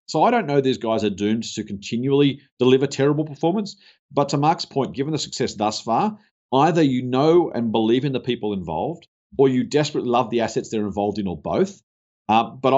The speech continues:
either way, that's the, that's the value call. That's, that's the judgment call you're gonna have to make, because there's nothing in the history you can look at and say, "Wow, these guys have done so well. I wanna be there for the next leg of the,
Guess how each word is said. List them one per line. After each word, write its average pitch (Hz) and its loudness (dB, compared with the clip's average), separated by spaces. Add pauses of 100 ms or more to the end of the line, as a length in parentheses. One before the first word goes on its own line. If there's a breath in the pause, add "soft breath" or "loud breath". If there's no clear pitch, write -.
either 143 2
way, 104 0
that's 123 -2
the, 113 -4
that's 117 -6
the - -8
value 90 -8
call. 92 -10
That's, 110 -6
that's 127 0
the 127 0
judgment 104 -4
call 101 -2
you're 95 -2
gonna 95 -4
have 90 -8
to 98 -6
make, 87 -8
because 104 0 (200 loud breath)
there's 117 2
nothing 127 2
in 120 0
the 113 0
history 110 -2
you 98 -4
can 110 -4
look 107 -2
at 98 0
and 98 -8
say, 98 -4
"Wow, 107 0 (180 loud breath)
these 123 4
guys 117 4
have 98 -4
done 110 0
so 120 0
well. 110 2
I 101 2
wanna 107 0
be 107 -4
there 107 0
for 107 -10
the 98 -4
next 107 -8
leg 107 -2
of - -4
the, 107 -8